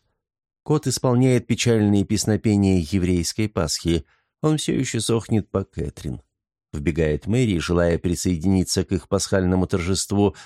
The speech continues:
но Виола отказывает племяннице, говорит, что в Уинборне для детей приготовлено специальное угощение,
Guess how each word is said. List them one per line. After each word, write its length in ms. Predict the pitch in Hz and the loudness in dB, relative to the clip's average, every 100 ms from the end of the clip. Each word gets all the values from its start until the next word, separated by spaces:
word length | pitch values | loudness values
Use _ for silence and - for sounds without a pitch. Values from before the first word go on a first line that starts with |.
| - | -2
но 140 | 123 | 2
Виола 460 | 117 127 156 156 143 | 4 2 2 2 0
отказывает 800 | - 135 - 160 135 110 87 73 | -2 -6 -2 -2 0 0 0 0
племяннице, 720 | 80 76 71 60 - - - - - | -2 -2 -2 -4 -8 -10 -10 -16 -6
говорит, 380 | 92 90 92 85 | 0 2 2 -2
что 300 | - 104 92 | -2 0 0
в 220 | 92 85 | 0 0
Уинборне 720 | 92 120 120 110 110 110 110 - | 2 2 2 2 2 4 2 0
для 260 | 98 101 | 0 2
детей 380 | 87 101 120 110 | 2 0 0 0
приготовлено 640 | 98 92 95 101 95 92 92 | 0 -2 0 0 2 0 0
специальное 640 | - 92 101 95 92 90 | -4 -4 0 2 2 2
угощение, 800 | 85 90 - 139 127 120 110 | 2 0 0 2 4 4 2